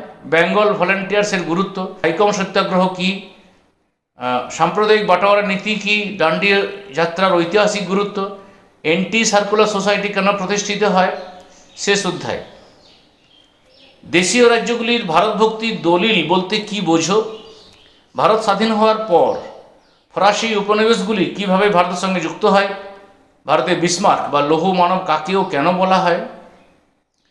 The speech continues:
পৃথক অন্ধ্র রাজ্যটির উৎপত্তি বা অন্ধ্রপ্রদেশ রাজ্যটির কিভাবে উৎপত্তি হয়?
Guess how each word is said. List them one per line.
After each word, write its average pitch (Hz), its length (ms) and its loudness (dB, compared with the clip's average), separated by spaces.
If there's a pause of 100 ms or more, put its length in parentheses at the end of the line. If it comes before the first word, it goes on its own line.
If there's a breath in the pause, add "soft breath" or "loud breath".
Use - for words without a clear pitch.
(580)
পৃথক 233 400 2
অন্ধ্র 196 340 2
রাজ্যটির 220 380 0
উৎপত্তি 214 580 -2
বা 190 100 4
অন্ধ্রপ্রদেশ 196 480 0
রাজ্যটির 185 380 0
কিভাবে 196 260 0
উৎপত্তি 196 400 -2
হয়? 196 200 0